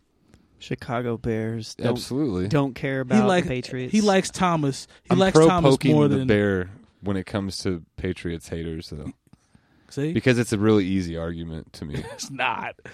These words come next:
Speaker 3: I have everything ready.
Speaker 2: I mean,
Speaker 3: I,
Speaker 2: aside
Speaker 3: oh,
Speaker 2: from,
Speaker 3: I
Speaker 2: I
Speaker 3: have
Speaker 2: mean, the, the
Speaker 3: everything
Speaker 2: cheat,
Speaker 3: ready.
Speaker 2: like, the cheating stuff, there's really nothing, like,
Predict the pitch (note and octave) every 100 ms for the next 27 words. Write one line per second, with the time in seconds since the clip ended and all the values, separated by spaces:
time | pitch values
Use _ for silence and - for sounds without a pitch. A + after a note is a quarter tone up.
0 | - - D#3 F3 C#3+ D#3 C#3+ D3+ D3+ C#3
1 | B2+ A#2+ B2+ C3+ C#3 C3 B2+ D#3 D#3+ D#3
2 | D3 C3+ C#3 C3 B2+ A#2+ B2+ B2+ A#2+ A#2
3 | F#2+ G#2+ - A#2 A#2 - A#2 - G#2+ G2+
4 | F#2 F2+ F2 F2 F2 E2+